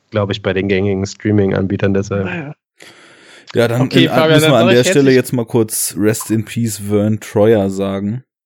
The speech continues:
Speaker 3: der ja vor ein paar Tagen gestorben ist,
Speaker 1: Ah,
Speaker 3: ne?
Speaker 1: ja. Mhm.
Speaker 3: Schade.
Speaker 1: Rip in Peace.
Speaker 3: Der Alkohol, der Alkohol.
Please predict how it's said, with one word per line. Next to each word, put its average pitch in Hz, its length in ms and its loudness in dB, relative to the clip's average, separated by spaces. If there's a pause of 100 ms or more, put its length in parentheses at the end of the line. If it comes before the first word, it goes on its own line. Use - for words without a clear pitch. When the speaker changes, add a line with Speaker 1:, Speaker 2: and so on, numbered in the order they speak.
(140)
Speaker 3:
der 92 180 -6
ja 95 160 -6
vor 95 260 -8
ein 95 60 -8
paar 98 220 -4
Tagen 98 260 -4
gestorben 98 520 -6
ist, 117 100 -14
Speaker 1:
Ah, 113 120 0
Speaker 3:
ne? 110 60 0
Speaker 1:
ja. 95 160 -4 (400)
Mhm. 113 100 -12 (2000)
Speaker 3:
Schade. 101 320 -4
Speaker 1:
Rip 104 80 -6
in 110 80 -6
Peace. 110 220 -14 (420)
Speaker 3:
Der - 160 -2
Alkohol, 113 520 0
der 95 140 0
Alkohol. 98 680 -8